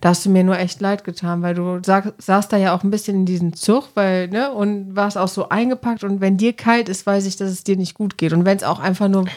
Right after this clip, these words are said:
wegen Müdigkeit ist. Wenn du dich einpackst, dann weiß ich, okay, mein Mann braucht eigentlich jetzt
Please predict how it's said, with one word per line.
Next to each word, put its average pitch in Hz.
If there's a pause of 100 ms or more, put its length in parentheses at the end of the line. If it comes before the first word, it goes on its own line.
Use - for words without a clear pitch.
(120)
wegen 180
Müdigkeit 190
ist. 165 (520)
Wenn 175
du 208
dich 226
einpackst, 214
dann 196
weiß 196
ich, 185
okay, 254 (760)
mein 208
Mann 202
braucht 196
eigentlich 190
jetzt 202